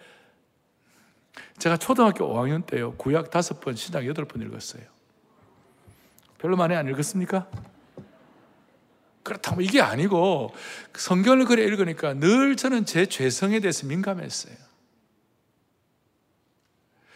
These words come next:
너무 하나님이 두려웠어요, 저는. 그때 누가 오늘 이 목자의 심정에 대한 신학을 제게 가르쳐 줬으면 저는 훨씬 더 밝고 사춘기 시대의 어떤 그런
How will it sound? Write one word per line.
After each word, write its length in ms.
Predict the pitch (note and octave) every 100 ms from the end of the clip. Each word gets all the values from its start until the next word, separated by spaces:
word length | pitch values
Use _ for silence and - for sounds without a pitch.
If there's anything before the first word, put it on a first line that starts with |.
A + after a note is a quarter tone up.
| - - - D4+
너무 200 | A3 D4
하나님이 380 | E4 - G4+ F4+
두려웠어요, 580 | D4 A4 A4+ D#3+ - D3
저는. 240 | - - - _ _ - - -
그때 260 | D#4+ D#4
누가 200 | A#3+ A#3
오늘 400 | A3+ A#3 A3 E3+
이 60 | G#3+
목자의 360 | G3+ G#3+ A#3 G#3+
심정에 360 | G3+ G3+ G3
대한 160 | F#3 F3
신학을 440 | - A3 F#3 E3+
제게 340 | - D3+ E3 D#3 - -
가르쳐 340 | - D3 D3+ C#3+
줬으면 420 | C3 - C3+ B2 - - -
저는 300 | - D4+ C4+
훨씬 400 | - G3 - A3+
더 180 | A3+ G#3
밝고 880 | G3 C#4+ - F#3+ G#3 A3+ - - _ _ _ _ _ _ _ _ _ -
사춘기 440 | - G#3 B3+ A#3+
시대의 360 | G3+ - G#3+ G3
어떤 420 | F3+ G3 F#3+ F#3+
그런 400 | F#3 F#3 F3+